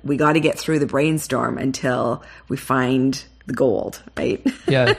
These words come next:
Speaker 2: there's an interesting wrinkle there that I think you're doing a good job of dealing with, but I think that's a, one of the big challenges for everybody. And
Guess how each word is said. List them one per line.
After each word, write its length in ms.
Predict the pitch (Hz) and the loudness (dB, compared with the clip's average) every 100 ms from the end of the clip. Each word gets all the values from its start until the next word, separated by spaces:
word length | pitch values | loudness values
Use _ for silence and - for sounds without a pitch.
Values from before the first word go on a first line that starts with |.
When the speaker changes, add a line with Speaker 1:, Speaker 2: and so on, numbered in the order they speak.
| - | 2
Speaker 2:
there's 200 | 147 143 | 2 4
an 80 | 175 | 0
interesting 420 | 196 202 196 160 | 0 0 0 0
wrinkle 400 | 135 160 139 120 | 0 0 0 2
there 260 | 117 113 | 2 2
that 160 | 117 117 | 0 0
I 60 | 117 | 0
think 240 | 135 123 | -2 -2
you're 100 | 139 | -2
doing 300 | 120 131 131 | 0 2 2
a 60 | 117 | 2
good 240 | 123 120 | 0 0
job 340 | - 117 120 | 4 4 4
of 160 | 117 104 - - | 2 -2 -14 -6
dealing 400 | 117 123 127 107 | 0 4 4 2
with, 300 | 101 95 - | 0 -2 2
but 100 | 113 | 4
I 100 | 104 | 4
think 260 | - 113 113 | 4 0 2
that's 180 | 110 | 2
a, 80 | 110 - _ - | 0 -2 _ -2
one 200 | 131 117 | 2 4
of 60 | |
the 60 | 113 | 4
big 240 | 113 113 | 2 2
challenges 460 | - 113 120 113 - | 2 2 2 0 -2
for 120 | 113 | 0
everybody. 460 | 113 120 123 120 - | 2 0 0 -4 -4
And 200 | 120 | -4